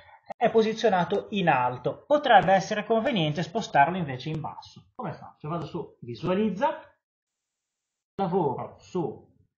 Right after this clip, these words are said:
barra degli strumenti standard, la chiamano così in una maniera un po' particolare, però,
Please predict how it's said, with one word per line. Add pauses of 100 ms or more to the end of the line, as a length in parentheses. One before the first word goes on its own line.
(180)
barra
degli
strumenti
standard,
la
chiamano
così
in
una
maniera
un
po'
particolare,
però,